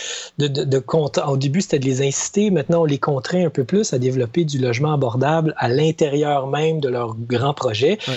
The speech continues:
Speaker 1: Et la réponse est toujours la même. C'est une résistance très, très forte.
Speaker 2: Ouais.
Speaker 1: Euh, il n'y en est pas question pour eux de, de, de développer du logement abordable parce que ça défait tout leur modèle d'affaires.
Speaker 2: Ouais.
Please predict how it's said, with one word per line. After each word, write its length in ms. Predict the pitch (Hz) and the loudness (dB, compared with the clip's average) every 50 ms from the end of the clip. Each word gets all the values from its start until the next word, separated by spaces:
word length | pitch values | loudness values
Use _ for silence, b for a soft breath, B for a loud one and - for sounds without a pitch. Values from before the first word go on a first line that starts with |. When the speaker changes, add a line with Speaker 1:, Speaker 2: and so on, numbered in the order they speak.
| B B B | B B B
Speaker 1:
Et 240 | 151 151 151 143 - 143 | 2 2 2 0 -4 -6
la 120 | 127 127 | -4 -4
réponse 400 | 120 135 127 - 190 208 214 - | -2 -2 -2 0 0 0 0 0
est 80 | 143 117 | -2 -2
toujours 320 | - 135 120 143 165 160 | -2 -2 0 0 0 0
la 140 | 143 117 113 | 0 -2 -2
même. 260 | 139 180 208 180 135 | -2 0 0 -2 -2
C'est 240 | 107 - - - - | -4 -8 -8 -6 -4
une 140 | 123 113 110 | -2 0 0
résistance 840 | 113 151 165 147 131 131 117 - - - 165 170 175 160 120 - | 2 2 2 2 0 -2 -4 -4 -2 -2 0 0 0 -2 -4 -4
très, 160 | - - 165 | -4 -2 -2
très 220 | 160 - 147 127 110 | -2 -2 -4 -4 -4
forte. 320 | - 190 202 175 - - | -2 -4 -4 -4 -4 -6
Speaker 2:
Ouais. 220 | 160 131 123 117 107 B B B B B B B B B B B B - | -6 -6 -6 -6 -8 B B B B B B B B B B B B -4
Speaker 1:
Euh, 180 | 127 120 120 120 | -2 0 0 0
il 280 | 120 131 135 127 127 127 | 0 -2 -2 -2 -2 -2
n'y 140 | 120 123 135 | 0 2 2
en 60 | 143 | 2
est 100 | 147 139 | 2 2
pas 120 | - 190 | 2 0
question 440 | - - 151 - - - 190 196 196 | 2 0 -2 -2 -2 -4 -2 -2 -2
pour 260 | 180 - 147 135 135 | 0 0 0 0 2
eux 220 | 156 165 175 175 160 - | 2 2 0 0 -2 -4
de, 160 | - 139 127 123 | -2 -2 -2 0
de, 200 | 117 117 120 113 | 0 -2 -2 -2
de 160 | 113 117 120 | 0 -2 0
développer 420 | 113 117 123 120 135 131 120 - 160 | 0 0 0 2 0 0 0 0 -2
du 140 | 139 139 | 0 0
logement 240 | 127 123 113 127 139 | 0 0 0 0 0
abordable 320 | 139 127 127 127 170 - - | 0 0 0 0 0 0 0
parce 160 | - - - | -2 -4 -2
que 80 | - | -4
ça 140 | - - 143 135 | -2 -2 0 0
défait 300 | 143 143 - - 202 190 | 0 0 0 -2 -2 -2
tout 140 | - 214 - | -2 -2 0
leur 140 | 185 170 156 | 0 0 0
modèle 280 | 151 139 131 143 139 135 | 0 -2 -2 -2 -2 -2
d'affaires. 320 | 127 107 - - 160 131 113 | -4 -6 -8 -10 -12 -10 -8
Speaker 2:
Ouais. 160 | 127 117 107 | -8 -8 -8